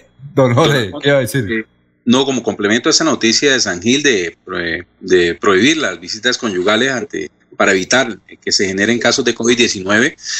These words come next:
Speaker 2: vale la pena decir que estas se cumplieron hasta la semana anterior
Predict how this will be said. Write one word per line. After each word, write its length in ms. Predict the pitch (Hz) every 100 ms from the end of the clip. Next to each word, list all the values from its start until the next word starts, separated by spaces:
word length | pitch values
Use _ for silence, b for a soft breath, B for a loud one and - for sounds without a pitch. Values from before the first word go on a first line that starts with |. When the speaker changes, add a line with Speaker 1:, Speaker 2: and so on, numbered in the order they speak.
| B B -
Speaker 2:
vale 280 | 98 101 123
la 160 | 113
pena 160 | 104 120
decir 280 | 113 117 113
que 200 | 131 123
estas 260 | - 131
se 100 | 139
cumplieron 680 | - 95 - 110 117 131 -
hasta 480 | - 104 - 98 92
la 220 | 92 92
semana 640 | 104 - 92 98 113 127 135
anterior 600 | 123 101 90 101 113